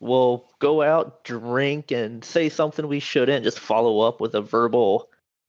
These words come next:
hashtag drunk tweets. And we finally decided ten years later we should actually, like, write some of these down. I'm not gonna say they're good, but they're out there. And actually,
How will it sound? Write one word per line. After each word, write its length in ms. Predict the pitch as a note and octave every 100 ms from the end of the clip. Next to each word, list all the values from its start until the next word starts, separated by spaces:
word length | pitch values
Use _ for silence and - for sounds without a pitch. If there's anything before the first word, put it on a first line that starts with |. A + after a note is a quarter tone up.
| -
hashtag 500 | A#2+ A2 - A#2 A#2+
drunk 260 | C#3+ B2+ -
tweets. 420 | D#3+ F3+ - - _ - _ _ _ _ _ _
And 560 | - C3+ C#3 C3 B2 A2 -
we 240 | C3+ D3
finally 640 | C3 - C3+ A#2 B2+ C3 B2+
decided 540 | B2+ C3+ A#2+ B2 A#2+
ten 220 | C3 B2
years 260 | B2 A#2+ -
later 480 | B2+ D3 A#2 G#2 A#2 _
we 120 | A#2+ A#2+
should 160 | A2+
actually, 400 | A#2+ A#2 A#2+ A2+
like, 200 | - - _ _ _ _ C#3
write 200 | C#3 -
some 220 | D3+ D3
of 100 | C#3
these 200 | C#3 B2+
down. 460 | C3 D#3 A#2 G#2+ - _
I'm 160 | A#2+ C#3
not 220 | E3 F3
gonna 160 | F#3+ F3
say 220 | G3+ F#3+
they're 140 | F#3
good, 420 | F3+ A#3 F#3+ - -
but 140 | - -
they're 160 | A2+ -
out 260 | G3 F#3+ -
there. 260 | F#2+ G2 - _ _ _ _ _ _ _ -
And 640 | B2+ B2+ B2 A#2 A#2 A2+ - _ _ _ -
actually, 760 | F3 A3 - C#3 A#2 A2+ A#2